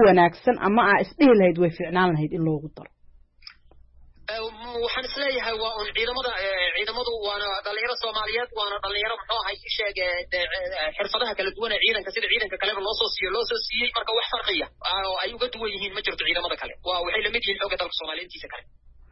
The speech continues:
Speaker 1: Mhm. En, waxaa nagu maqaalo ah in dagaalkii ugu dambeeyey hadda ka dhacay Masagawaay oo kale, ay ciidamadan, en, xirfado aan horey ciidamada kale u isticmaali jirin ay isticmaaleen, oo ay ka mid tahay inay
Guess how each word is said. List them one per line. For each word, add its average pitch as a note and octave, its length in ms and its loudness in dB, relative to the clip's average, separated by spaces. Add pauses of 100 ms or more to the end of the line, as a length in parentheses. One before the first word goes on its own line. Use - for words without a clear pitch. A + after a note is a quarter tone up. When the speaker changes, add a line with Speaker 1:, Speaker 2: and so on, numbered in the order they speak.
(240)
Speaker 1:
Mhm. G3 280 6 (360)
En, A#3 200 8 (100)
waxaa A#3 280 2
nagu C4 200 8
maqaalo A3+ 400 8
ah G#3 160 8
in G3 180 2
dagaalkii G3+ 480 4
ugu F3+ 160 0
dambeeyey E3+ 440 6
hadda E3+ 220 2
ka F3+ 120 0
dhacay E3 220 0
Masagawaay E3 580 4
oo D3 140 -6
kale, C#3 240 -12 (460)
ay G#3 180 4
ciidamadan, A3+ 720 6 (220)
en, F#3+ 280 2
xirfado G#3 640 2 (260)
aan F#3+ 280 4
horey G3 320 6
ciidamada G3 420 4
kale F#3 180 4
u G3 60 4
isticmaali F#3+ 560 0
jirin E3+ 260 0
ay E3+ 100 0
isticmaaleen, F3+ 680 2
oo F3+ 120 4
ay F#3+ 140 4
ka F#3+ 160 2
mid G3+ 200 2
tahay F3+ 260 -2 (460)
inay A#3+ 300 6